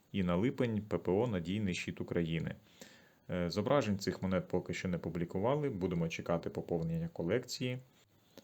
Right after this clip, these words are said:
Також Н Б У було випущено набір монет З С У, до якого увійшли монети за вісімнадцятий, дев'ятнадцятий і двадцятий роки. Ось так він виглядає. Е, монети в ньому без капсул, а розміщені в таких комірках.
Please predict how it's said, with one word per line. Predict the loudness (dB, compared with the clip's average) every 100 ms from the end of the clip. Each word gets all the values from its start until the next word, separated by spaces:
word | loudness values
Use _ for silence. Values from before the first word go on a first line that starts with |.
| -20 -20 _ _ 0
Також | 4 4 4
Н | 4 6
Б |
У | 6 6
було | 6 6 4
випущено | 2 2 -2 2 4
набір | 6 6 4 4
монет | 4 4 4
З | 2
С | 0 0
У, | 0 0
до | 2
якого | 2 2 2 4
увійшли | 4 2 0 0 0
монети | 2 4 2 2 0
за | 2 4 4 2
вісімнадцятий, | 0 -2 0 2 2 2 -2 0 0
дев'ятнадцятий | 2 0 2 0 0 0 -2
і | -2
двадцятий | -2 -2 2 2 2 0
роки. | 0 -2 -6 -6 -14 -20 -20 -20 -20 -20 _
Ось | -4 0
так | 0 0
він | 0
виглядає. | 0 2 4 4 4 2 -2 -8 _ -20 _ _ -20 -20 _ _
Е, | -6 -4 -4 0
монети | 4 6 8 6
в | 6
ньому | 8 8 8 6 6
без | 6 4
капсул, | 2 4 4 4 4 4
а |
розміщені | 4 2 2 0 0 -2
в |
таких | -2 -6 -6 -4
комірках. | -2 0 -2 0 0 0 -8